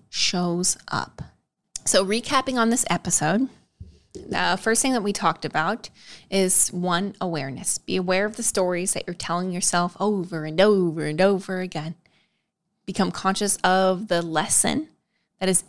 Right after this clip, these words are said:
in those times and show gratitude. Second step is to create safety comes from within you,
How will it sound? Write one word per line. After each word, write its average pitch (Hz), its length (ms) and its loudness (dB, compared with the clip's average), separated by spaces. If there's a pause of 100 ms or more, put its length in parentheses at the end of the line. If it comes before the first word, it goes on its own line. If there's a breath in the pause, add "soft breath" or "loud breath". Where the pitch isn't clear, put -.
in 269 320 0
those 240 260 -2
times 180 640 -2 (160)
and 190 100 -6
show 208 220 2
gratitude. 190 560 -2 (960 loud breath)
Second 226 460 2
step - 420 2
is 190 100 0
to 190 120 0
create - 260 -4
safety 240 680 0 (160)
comes 208 340 2
from 214 260 0
within 202 480 2
you, 190 420 0